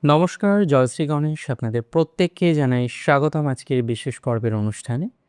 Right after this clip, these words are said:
আজকে মূলত আমরা যে রাশিটিকে নিয়ে আলোচনা করব বা চর্চা করব সেটি হলো সিংহ। এবং আপনারা জানেন আমাদের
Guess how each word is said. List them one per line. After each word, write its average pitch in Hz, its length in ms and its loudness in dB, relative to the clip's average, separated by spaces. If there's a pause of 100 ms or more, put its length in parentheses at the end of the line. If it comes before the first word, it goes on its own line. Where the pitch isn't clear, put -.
(440)
আজকে 147 260 2
মূলত 175 440 4
আমরা 196 360 4
যে 175 160 2
রাশিটিকে 160 580 -2
নিয়ে 160 160 2
আলোচনা 131 440 0
করব 131 420 -2
বা 139 80 -2
চর্চা 120 400 -2
করব 123 360 -2
সেটি 123 260 -4
হলো 117 220 0
সিংহ। 127 480 -2 (520)
এবং 151 180 6
আপনারা 147 360 2
জানেন 139 460 0
আমাদের 123 460 0